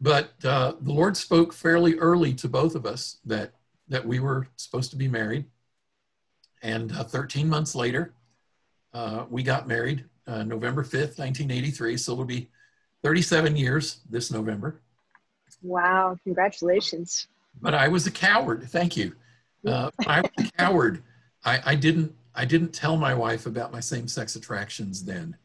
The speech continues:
Speaker 1: Um, I had told pastors before, and I was still secretly hooking up.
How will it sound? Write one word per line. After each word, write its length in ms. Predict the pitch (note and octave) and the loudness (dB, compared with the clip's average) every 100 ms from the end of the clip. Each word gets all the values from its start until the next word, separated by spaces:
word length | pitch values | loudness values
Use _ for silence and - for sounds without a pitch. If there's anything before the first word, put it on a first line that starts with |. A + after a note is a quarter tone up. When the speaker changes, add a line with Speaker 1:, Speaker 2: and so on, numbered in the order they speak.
| _ _ _ _ _ _ A2+ | _ _ _ _ _ _ -8
Speaker 1:
Um, 420 | A2+ A2+ A2+ - _ _ _ _ _ _ _ _ _ _ _ _ _ _ - | -6 -4 -6 -8 _ _ _ _ _ _ _ _ _ _ _ _ _ _ 2
I 100 | E3+ | 2
had 160 | F3 | 2
told 280 | - B3 G3+ | 0 -2 -2
pastors 600 | D3+ F#3 F#3 - F#3 C#3+ | 0 2 2 0 -2 0
before, 600 | C3+ C3 D3+ D#3 D#3+ D#3+ - _ _ _ _ _ _ _ _ - | -2 0 2 4 4 0 -12 _ _ _ _ _ _ _ _ 0
and 160 | B2+ | 2
I 100 | C3+ | 2
was 140 | D3 C3+ | 0 -2
still 240 | - F3 | 2 2
secretly 640 | - - E3+ E3+ D#3+ D3 | 2 0 0 0 0 2
hooking 380 | B2+ D3+ D3+ C3+ | 4 2 2 0
up. 240 | C3 D3+ | 0 -2